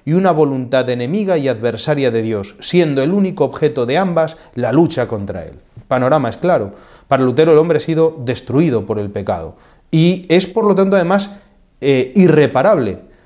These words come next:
Eh, como hemos ya dicho en la doctrina sobre la justificación, el hombre nunca dejará de ser pecador, porque esto está en su propia naturaleza.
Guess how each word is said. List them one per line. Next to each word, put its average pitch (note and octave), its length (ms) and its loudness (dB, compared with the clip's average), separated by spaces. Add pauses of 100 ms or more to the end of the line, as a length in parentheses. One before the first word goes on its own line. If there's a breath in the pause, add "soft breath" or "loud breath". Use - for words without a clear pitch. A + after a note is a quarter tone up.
(140 soft breath)
Eh, G#2 180 -16
como C#3+ 220 2
hemos D3+ 220 2 (160)
ya D3 120 6
dicho D#3+ 300 -2
en B2+ 140 0
la A#2 180 2
doctrina C3+ 400 -2
sobre C#3+ 220 2
la D3 80 2
justificación, F3 800 -2
el A2+ 100 -4
hombre D#3 240 -4
nunca D3+ 320 -2
dejará B2 300 0
de A#2 80 0
ser A2+ 180 -6
pecador, C#3 400 0
porque B2 220 -4
esto E3 200 -2
está F#3+ 340 0 (280 loud breath)
en D#3 120 4
su C3+ 160 -2
propia F3 280 -2
naturaleza. A2 640 -4